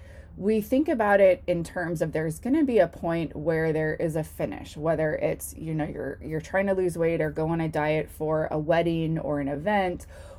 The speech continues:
or you're gonna do this diet for six weeks or twelve weeks or until you reach a certain weight loss goal. But it's always in the back of your mind that you're doing it with a finish line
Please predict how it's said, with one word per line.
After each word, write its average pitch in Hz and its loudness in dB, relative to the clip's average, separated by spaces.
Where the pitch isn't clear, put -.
or 165 4
you're 160 0
gonna 170 0
do 196 2
this 185 4
diet 165 2
for 147 -10
six 220 -2
weeks 196 0
or 165 -4
twelve 190 4
weeks 180 0
or 165 -4
until 165 -2
you 196 -2
reach 175 -2
a 160 0
certain 156 -4
weight 233 0
loss 175 0
goal. 165 2
But - 4
it's 208 2
always 311 2
in 285 6
the 208 2
back 175 -2
of 185 -4
your 180 4
mind 165 0
that - 0
you're 160 -2
doing 185 0
it 294 0
with 185 2
a 233 -2
finish 202 -4
line 165 -2